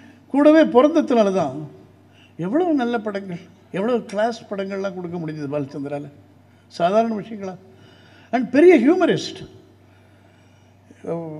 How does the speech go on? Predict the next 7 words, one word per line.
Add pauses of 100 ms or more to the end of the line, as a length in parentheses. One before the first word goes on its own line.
(540)
பாலச்சந்தர்
இன்னைக்கு
act
பண்றது
உங்களுக்கெல்லாம்
அதிசயமா
இருக்கலாம்,